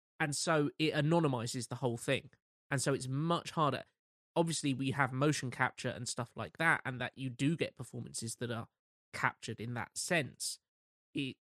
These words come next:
you know, for your average C G I character, if they're not, especially if they're not being motion captured,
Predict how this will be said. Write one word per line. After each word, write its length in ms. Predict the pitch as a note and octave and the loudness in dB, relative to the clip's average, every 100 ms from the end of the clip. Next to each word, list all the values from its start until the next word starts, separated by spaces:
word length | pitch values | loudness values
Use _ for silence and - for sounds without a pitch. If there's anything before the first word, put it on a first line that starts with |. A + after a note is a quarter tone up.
| _ | _
you 100 | D#3 C#3+ | -2 0
know, 180 | B2+ | 0
for 180 | A#2 - | -2 0
your 240 | C3+ C3+ B2+ | 2 2 2
average 500 | C#3+ E3 D#3 C#3 - | 4 4 4 0 0
C 260 | - D#3 C3 | -4 -2 -2
G 180 | B2+ | 0
I 200 | C#3 D3 | 2 2
character, 540 | C3+ - A#2 G2 _ G#2 | 0 -2 -6 -6 _ -8
if 180 | F#2 - | -8 -4
they're 120 | B2 | -4
not, 300 | B2 D3 - | 0 -2 -2
especially 340 | A#2 - D#3 C#3 | -4 -2 0 0
if 40 | |
they're 120 | C3 | 0
not 300 | B2+ C#3+ - | 0 0 0
being 220 | C3 B2+ | -2 -2
motion 340 | B2+ C3+ - A2 | 0 0 -2 -6
captured, 520 | C#3 D#2+ _ - - | -8 -10 _ -14 -14